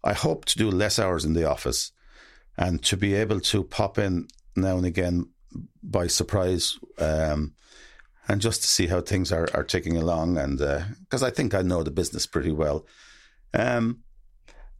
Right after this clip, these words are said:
and I suppose I want to take the stress out of life.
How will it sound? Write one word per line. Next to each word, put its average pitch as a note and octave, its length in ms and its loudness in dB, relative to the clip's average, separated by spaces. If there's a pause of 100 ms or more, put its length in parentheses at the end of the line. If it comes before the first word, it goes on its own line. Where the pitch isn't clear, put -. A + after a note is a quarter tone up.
(120)
and B2+ 140 0
I B2 40 2
suppose C3+ 440 0
I A2 80 4
want C3 200 2
to B2 60 0
take A2+ 260 0
the - 80 0
stress - 420 0
out G#1+ 160 0
of - 80 -4
life. - 420 -8